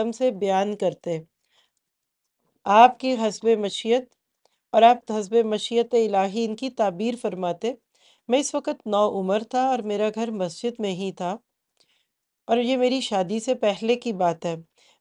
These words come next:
मैंने अपने दिल में सोचा, "अगर तुझ में कोई खैर होती तो तू भी इन लोगों की तरह ख्वाब देखता।" चुनाचे जब मैं एक रात लेटा तो मैंने कहा, "ए अल्लाह, अगर तू मेरे अंदर कोई खैर और भलाई जानता है तो मुझे भी कोई ख्वाब दिखा।"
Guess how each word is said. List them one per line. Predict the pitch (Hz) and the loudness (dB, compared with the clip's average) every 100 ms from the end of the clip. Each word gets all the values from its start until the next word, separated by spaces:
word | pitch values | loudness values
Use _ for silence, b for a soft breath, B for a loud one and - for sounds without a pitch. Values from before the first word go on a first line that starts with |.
| - | -2
मैंने | 254 294 | 0 -2
अपने | 294 294 | -2 -2
दिल | 220 233 | 0 0
में | 254 262 | -2 -2
सोचा, | 226 196 214 214 | -2 -2 0 2
"अगर | 208 220 | 2 0
तुझ | 220 233 220 | -2 -4 -2
में | 247 | -2
कोई | 247 247 | -2 -2
खैर | 220 208 226 | 0 0 -2
होती | - 196 160 220 233 240 b b - | -4 -6 -4 -6 -6 -8 b b -4
तो | 254 | -4
तू | 269 277 | -2 -2
भी | 285 302 | 0 0
इन | |
लोगों | 277 240 220 254 | 6 6 6 2
की | 254 | 2
तरह | 262 262 | 2 2
ख्वाब | 262 220 214 226 | 2 2 2 2
देखता।" | 202 180 - 180 165 _ b b - | -2 -2 -4 -6 -6 _ b b -4
चुनाचे | 220 240 262 269 | 4 4 4 2
जब | 214 226 226 | 4 4 4
मैं | 240 233 226 | 0 2 2
एक | 226 | 2
रात | 202 202 202 208 | 0 0 0 -4
लेटा | 190 185 220 | -4 0 0
तो | 233 226 | 0 -2
मैंने | 202 196 226 | -2 -4 -4
कहा, | 226 190 196 196 | -4 -4 -4 -4
"ए | - 240 226 | -4 -2 -2
अल्लाह, | - 190 185 190 214 240 b b b _ | -2 -4 -2 -2 -4 -8 b b b _
अगर | 220 214 277 | -2 2 0
तू | 269 254 | 0 0
मेरे | 220 214 214 | 2 4 2
अंदर | 208 220 233 | 2 -2 0
कोई | 240 | -4
खैर | 233 226 240 269 | -6 -4 -4 -2
और | 269 | -2
भलाई | 220 214 208 220 | -4 -4 -2 -2
जानता | 202 180 180 202 | -2 -4 -4 -4
है | 208 | -4
तो | 214 | -4
मुझे | 208 233 269 | -2 -2 -2
भी | 247 | -6
कोई | 254 233 | -4 -4
ख्वाब | 226 233 233 240 | 2 2 2 -4
दिखा।" | 240 220 | -4 -4